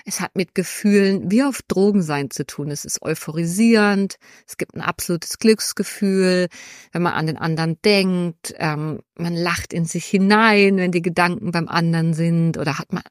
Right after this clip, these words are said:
hat Schmetterlinge im Bauch, wenn man den anderen trifft. Man sieht die Welt aus, in neuem Licht und es gibt ganz lange Gespräche und viel Sex und hohe Anziehung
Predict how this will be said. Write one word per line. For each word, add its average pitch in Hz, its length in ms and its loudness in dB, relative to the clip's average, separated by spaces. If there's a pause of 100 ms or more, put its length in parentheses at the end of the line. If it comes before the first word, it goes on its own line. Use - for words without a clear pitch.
hat 170 200 -6
Schmetterlinge 180 640 0
im 170 120 -4
Bauch, 160 240 0
wenn 165 80 -6
man 156 80 -2
den 151 120 -4
anderen 156 340 -4
trifft. - 580 0 (1600)
Man 180 200 0
sieht 208 260 2
die 196 140 2
Welt 202 580 4
aus, 175 420 0
in 190 220 2
neuem 180 460 2
Licht 220 880 2
und 160 120 -4
es 170 140 -6
gibt - 160 -10
ganz 175 240 -8
lange 175 260 -4
Gespräche 190 880 -2
und 180 160 -6
viel 247 280 2
Sex - 540 -4
und 190 280 -2
hohe 233 260 6
Anziehung 185 880 0